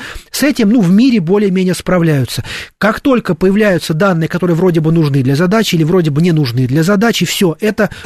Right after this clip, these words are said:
общемировая проблема. Вот, <clears throat> к счастью, московские школьники показали, что они умеют выбирать те данные, которые нужны из представленных,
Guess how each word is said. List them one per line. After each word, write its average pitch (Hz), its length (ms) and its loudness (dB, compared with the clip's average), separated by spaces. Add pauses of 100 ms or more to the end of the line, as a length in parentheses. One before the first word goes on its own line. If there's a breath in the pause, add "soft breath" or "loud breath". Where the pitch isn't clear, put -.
(120)
общемировая 190 720 2
проблема. 165 480 0
Вот, 190 220 -2 (180)
<clears throat> 214 200 2
к - 60 -16
счастью, 180 540 0 (300 loud breath)
московские 180 640 0
школьники 277 500 0
показали, 185 600 0
что - 180 -4
они 185 180 0
умеют 214 460 2
выбирать 165 480 0
те 180 120 -2
данные, 196 300 0
которые 202 300 0
нужны 208 220 0
из 214 100 0
представленных, 208 680 -2